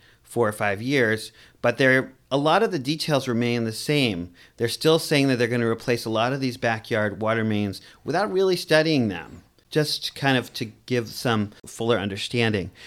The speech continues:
There's a very common, um, water main in Sacramento called transite. And the city's plan was to remove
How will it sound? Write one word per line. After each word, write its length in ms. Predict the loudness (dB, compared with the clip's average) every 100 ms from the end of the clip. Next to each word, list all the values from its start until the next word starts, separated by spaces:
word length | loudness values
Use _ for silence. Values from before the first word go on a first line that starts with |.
| -12 2
There's 180 | 4 4
a 40 |
very 280 | 4 4 2
common, 560 | 0 2 4 4 2 -4 -6
um, 320 | -2 0 -2 -6
water 340 | 0 4 6 4
main 360 | 4 4 2
in 80 | 0
Sacramento 540 | -2 -4 -2 0 0 -2
called 300 | -4 -6 -6
transite. 760 | -6 -4 -4 -4 -10 -10 -18 -20 _ -20 -8
And 140 | -2
the 40 | -2
city's 360 | 4 4 4 -2
plan 520 | 0 2 2 0 -4 -10 0
was 260 | 2 2 -2
to 200 | 0 2
remove 420 | 4 4 4